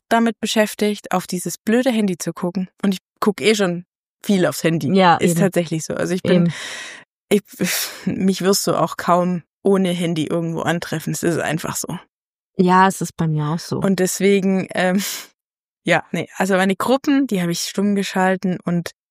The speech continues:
Speaker 1: ich bin immer um jede Gruppe froh, <laughs> die ich löschen und verlassen kann.
Speaker 2: Ich auch.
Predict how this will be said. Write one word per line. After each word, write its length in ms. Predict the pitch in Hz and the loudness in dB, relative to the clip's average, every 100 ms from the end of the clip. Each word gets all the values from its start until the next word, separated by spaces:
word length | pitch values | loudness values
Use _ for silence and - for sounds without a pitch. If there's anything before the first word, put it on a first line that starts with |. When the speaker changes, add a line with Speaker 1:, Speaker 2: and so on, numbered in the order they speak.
| _ | _
Speaker 1:
ich 200 | 175 - - | -8 -8 -2
bin 160 | 196 185 | 0 0
immer 300 | - 180 - | 2 0 0
um 100 | 170 | -2
jede 320 | - 196 202 | 0 2 2
Gruppe 380 | - 185 175 170 | 2 0 2 0
froh, 440 | - - 185 185 190 - | -2 0 2 2 0 -8
<laughs> 220 | - - | -14 -4
die 100 | 185 | -2
ich 160 | 170 - | -2 -2
löschen 440 | 180 - - 190 | 0 0 0 0
und 200 | 208 208 | 0 -2
verlassen 840 | - 208 190 - 180 - 214 196 - - | 0 0 0 0 -2 -2 0 0 -4 -10
kann. 140 | - 202 - 214 | -6 -6 -4 -4
Speaker 2:
Ich 200 | - - | -4 -4
auch. 680 | 151 143 - 143 185 - | -6 -4 -8 -4 -6 -6